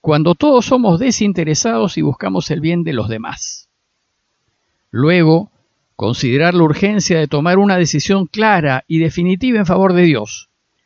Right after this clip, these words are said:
y estar dispuestos a asumir todas las consecuencias, incluso las rupturas, pero de ninguna manera buscar mantener una aparente unión y estabilidad apañando a quienes actúan mal,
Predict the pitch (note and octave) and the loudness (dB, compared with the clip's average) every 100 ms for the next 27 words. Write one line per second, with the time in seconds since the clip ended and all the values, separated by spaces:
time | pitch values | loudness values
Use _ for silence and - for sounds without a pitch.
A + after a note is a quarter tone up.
0 | _ _ B2+ D#3+ - C4+ C4 A3 - D4 | _ _ -2 -2 2 2 4 2 2 0
1 | - G#3+ F#3+ F3 - F#3+ A#3+ A3+ - C#4 | 2 -2 0 0 2 2 2 -2 0 2
2 | C#4 B3 - G#3 F3+ F3 E3+ G#3 D3+ G#2 | 4 2 -2 0 0 0 0 0 0 -2
3 | - F2+ - _ _ _ _ - F#3 - | -10 -12 -14 _ _ _ _ -2 0 2
4 | D4+ - G3+ C4 B3+ A3+ G#3+ - D4+ D#3 | 2 2 0 0 0 0 -2 4 4 4
5 | C3 - - _ _ _ _ _ F#3 F#3 | 0 -8 -14 _ _ _ _ _ 2 4
6 | F3 F3+ F#3 F#3+ C4+ F4+ D#4 A#3+ A#3+ C4 | 4 2 2 0 4 4 2 0 0 0
7 | B3 F#3 - - B3 A#3+ F#3 E3+ D#3 F3 | 2 2 0 -2 -2 0 0 -2 -2 -2
8 | G3+ G3+ G3 F3+ D#3+ E3 G3 E3+ D#3 D#3+ | 0 0 0 0 0 -2 -2 0 0 0
9 | F#3+ D3+ A#2+ A#2 _ _ _ - C3 C#3 | 0 0 -4 -14 _ _ _ -8 -6 -4
10 | D3+ C#3 C3 C#3 A3 C4 _ _ _ _ | -2 0 0 0 -2 -4 _ _ _ _
11 | D#3 - D3+ F#3+ B3+ C4 A#3 C#4 D#4+ _ | -6 -2 -2 0 0 0 -2 -4 -6 _
12 | _ _ D3 C#3+ E3 D#3 C#3 C3 A#2+ E3 | _ _ -6 -4 -4 -4 -2 -4 -2 0
13 | C#3 C#3 B2+ G#2+ - | 0 -2 -6 -10 -18